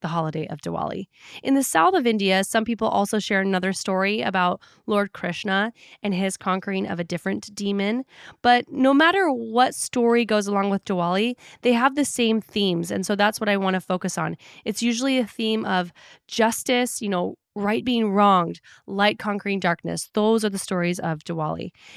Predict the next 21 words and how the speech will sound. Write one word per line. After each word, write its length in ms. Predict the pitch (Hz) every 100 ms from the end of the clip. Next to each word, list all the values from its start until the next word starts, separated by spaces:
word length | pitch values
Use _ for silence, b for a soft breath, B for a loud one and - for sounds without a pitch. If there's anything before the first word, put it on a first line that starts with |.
| B
And 120 | 262
because 300 | 269 339 403
of 140 | 370
these 180 | 269 226
stories, 540 | - 190 180 190 - - B B
lights 720 | 220 226 269 262 233 - - -
are 220 | 196 190
a 40 | 180
huge 720 | - - 214 214 208 185 -
part 320 | - 160 160 -
of 200 | 165 160
Diwali. 360 | 160 160 160 160
Sometimes 340 | - 226 220
it's 120 | 202 -
c-, 180 | - -
actually 280 | 202 190
called 420 | - - 180 165 165
the 100 | 156
Festival 560 | - 185 - 170 160
of 80 | 151
Lights. 400 | 160 175 -